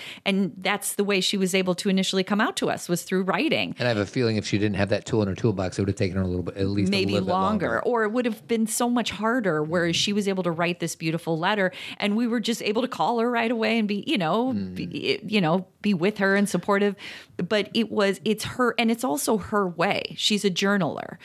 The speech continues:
Speaker 1: She's a dreamer. She's, writing is her way of being emotional. Not everybody is good at speaking what they want.
Speaker 2: Mm.
Speaker 1: Some people are much better at writing what they want. So if we can allow our kids to send us notes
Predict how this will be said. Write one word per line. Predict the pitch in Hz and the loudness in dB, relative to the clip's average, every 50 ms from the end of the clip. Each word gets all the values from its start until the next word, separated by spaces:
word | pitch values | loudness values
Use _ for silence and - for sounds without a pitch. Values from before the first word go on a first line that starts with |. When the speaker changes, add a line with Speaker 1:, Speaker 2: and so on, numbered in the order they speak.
| - - - - | -20 -20 -12 -6
Speaker 1:
She's | - - 196 175 185 | -2 0 0 2 2
a | 175 | 0
dreamer. | 170 185 180 185 170 143 123 95 64 - - - - - | 0 2 2 2 2 2 0 -2 -4 -6 -8 -14 -18 -10
She's, | - - - - 208 202 196 - - | -4 -2 0 2 2 0 0 -2 -4
writing | - 165 156 180 190 196 220 226 233 226 233 233 | -8 -4 -2 0 0 2 2 2 2 2 0 0
is | - - 185 - | 0 0 -2 -2
her | - - 202 214 202 | -4 -4 0 0 0
way | 196 175 190 190 185 180 180 - | 0 2 0 2 2 2 2 0
of | - 156 160 | -2 -4 -4
being | - 180 175 175 170 | -2 0 2 2 2
emotional. | 160 160 165 175 180 185 - - - - - - - - - - - - - | 2 2 2 2 2 2 0 -2 -2 -4 -6 -8 -10 -14 -18 -20 -20 -10 -4
Not | - 196 190 196 247 262 262 - - | 0 0 2 2 0 0 -2 -2 -2
everybody | 214 226 220 214 233 247 247 - - 180 170 175 185 190 - - | -2 -2 0 0 0 0 0 2 2 2 2 2 0 0 0 0
is | 170 165 156 | 0 -2 -2
good | 147 - 190 214 196 175 165 160 160 160 160 - - - - _ _ - 170 | -4 -2 0 0 2 2 0 0 -2 -2 -6 -10 -12 -20 -20 _ _ -2 0
at | 175 170 170 - | 0 0 0 -2
speaking | - - - - - - _ - 247 277 269 269 - - 147 120 76 64 - - - _ | -4 -4 -2 -2 -4 -6 _ -2 -2 -2 -2 -4 -4 -4 -4 -4 -4 -6 -8 -12 -14 _
what | - 156 175 165 - - | -4 -2 -2 -2 0 0
they | 156 160 | -2 -2
want. | 139 143 139 120 64 - - - | -2 -2 -4 -4 -6 -6 -8 -6
Speaker 2:
Mm. | 113 104 95 92 | -2 -2 -2 0
Speaker 1:
Some | 90 92 185 208 220 214 | 2 2 2 2 2 0
people | - 247 220 - 202 196 | 0 -2 -2 0 2 2
are | 190 185 | 2 4
much | 180 180 185 - - | 2 2 0 0 -2
better | - 175 160 160 156 | -2 0 0 0 0
at | 147 - - | -2 -2 -4
writing | 139 139 151 143 151 156 143 156 117 71 - - - - | -8 -4 -2 -2 0 0 -2 -2 -4 -6 -8 -10 -6 -2
what | 160 160 - | -2 -2 0
they | - 139 | 0 -2
want. | 135 113 117 82 - - | -2 -2 -4 -6 -6 -4
So | - - 151 | 0 0 0
if | 160 - | 0 2
we | 190 220 214 | 0 -2 0
can | 220 - 185 175 165 - - | 0 0 0 0 0 0 -2
allow | 165 160 170 175 175 190 214 | -4 -2 0 0 2 2 2
our | 202 175 170 | 2 0 0
kids | 170 - 160 156 151 151 143 - - - - - - - - - - - | -2 -2 -2 -2 -2 -2 -4 -6 -10 -14 -16 -20 -20 -20 -20 -16 -8 -4
to | - 202 185 | 0 0 0
send | - - 190 190 190 175 | 0 0 0 0 2 0
us | 170 - - | 0 -2 -2
notes | 156 160 165 160 160 151 - - | 0 2 2 2 0 0 -4 -6